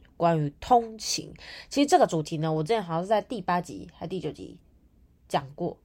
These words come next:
我很想要聊这个主题，因为通勤一定是，呃，除非你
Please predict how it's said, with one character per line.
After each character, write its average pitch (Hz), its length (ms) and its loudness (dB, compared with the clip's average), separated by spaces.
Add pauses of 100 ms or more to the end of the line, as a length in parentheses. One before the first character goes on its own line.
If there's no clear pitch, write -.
(280)
我 175 80 -4
很 180 160 -2
想 208 160 -6
要 180 380 0 (260)
聊 160 260 2
这 180 80 -2
个 190 80 2
主 - 220 -8
题， - 260 -18
因 180 120 -8
为 208 400 0
通 285 260 -4
勤 151 340 -8
一 156 80 -4
定 175 200 -4
是， 160 340 -6 (560)
呃， 165 240 4
除 220 160 0
非 302 140 10
你 226 280 -2